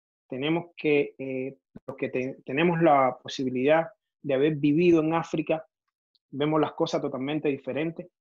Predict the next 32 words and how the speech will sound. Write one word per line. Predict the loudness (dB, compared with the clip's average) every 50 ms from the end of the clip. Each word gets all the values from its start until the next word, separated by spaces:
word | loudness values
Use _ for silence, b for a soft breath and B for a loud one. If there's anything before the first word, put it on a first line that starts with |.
| _ _ _ _ _ _ _ _ _
Hay | -4 -2 -2 -2 -2 -4 -4 _
tanto | 0 2 2 2 2 2 0 0
conocimiento, | 0 0 -2 -4 -4 -4 -2 -2 0 0 0 -2 -4 _ _ -2
hay | -2 -2 -2 -2 -2
tantas | 0 0 2 0 0 2 0 0 0 -2 _
cosas | -2 0 0 0 -2 -4 -4 -4 -4 -8 _ _ _ _ _ _ _ _ _ _ _ _
que, | -4 2 4 4 6 6 6 4 2 -2 -4 -10
eh, | -8 -6 -6 -6 -8 -10 -12 -14 -16 _ _ _ _ _ _ _ _ _ _ _
que | -4 -4
se | -2 0 0 -2
desconoce | -2 -2 -4 -4 -2 0 0 0 -2 -2 -2 -2 -2 -2 -4
en | -8 -6 -4
la | -2 0
diáspora, | 2 2 2 2 0 0 0 0 2 0 -2 -6 _ _ _ _ _ _ _ _ -14
en | -12 -10 -10
este | -8 -8 -8 -8 -4
caso | 0 0 0 0 0 -4 -8 -8 -10 _ _ _ _ _ _ _ _ -16
en | -14 -14 -12
Cuba. | -4 0 2 2 4 4 2 0 -2 -8 _ _
Ahora | -4 0 0 0 0
es | 0
que | -2 -2
la | -2 -2 -2
gente | -4 -4 -4 -2 -2 -2 -2
tiene | -2 0 2 2
la | 2 0 0
posibilidad | -4 -10 -10 -8 -4 0 2 4 4 4
de | 4 2
viajar | 0 -2 -2 -2 -2
un | -2 -4
poquito. | -8 -10 -8 -4 -4 -4 -4 -8 -14 -14 _ _ _ _ _ _ _ _ _ _ _ _ _ _ _ _ _ _ _ _ _ _ _ _ _ _ _ _ -12
Y | -8 -6 -6 -4 -4 -4 -4 -4 -6 -6 -8 -12